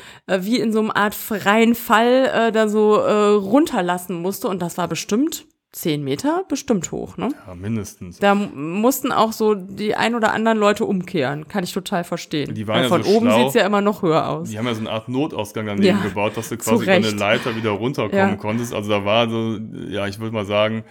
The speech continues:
Speaker 2: jeder Dritte hat sich dann,
Speaker 1: Fifty fifty.
Speaker 2: ja, oder so,
Speaker 1: <laughs>
Speaker 2: hat sich dann dazu entschieden, äh, doch wieder zurückzugehen. Aber
Speaker 1: Ja, vor allem ist es ja noch schlimmer, wenn da unten alle stehen und hochglotzen
Speaker 2: Ja.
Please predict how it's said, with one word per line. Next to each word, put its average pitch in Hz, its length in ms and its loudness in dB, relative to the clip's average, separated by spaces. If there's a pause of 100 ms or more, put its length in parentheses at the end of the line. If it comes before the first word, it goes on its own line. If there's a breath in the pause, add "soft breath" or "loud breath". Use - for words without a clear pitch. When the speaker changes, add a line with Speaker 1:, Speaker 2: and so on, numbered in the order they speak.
(280 loud breath)
Speaker 2:
jeder 110 240 -2
Dritte 120 420 0
hat 113 100 0
sich 208 200 -2
dann, 226 220 2
Speaker 1:
Fifty 196 160 4
fifty. 175 220 0
Speaker 2:
ja, 110 100 4
oder 113 180 6
so, 117 240 2
Speaker 1:
<laughs> - 0 -
Speaker 2:
hat 113 140 0
sich 117 100 -2
dann 113 160 0
dazu 113 280 -4
entschieden, 131 520 -4
äh, 101 100 -4
doch 117 240 -4
wieder 107 460 -2
zurückzugehen. 113 720 -8 (320 loud breath)
Aber 127 140 0
Speaker 1:
Ja, 175 80 2
vor 180 120 4
allem 160 120 2
ist 208 100 2
es 214 100 0
ja 202 80 4
noch 196 160 2
schlimmer, 220 340 0
wenn 196 140 0
da 190 80 0
unten 240 360 -4
alle 190 260 0
stehen 214 340 -2
und 170 240 -4
hochglotzen 196 880 0
Speaker 2:
Ja. - 300 -16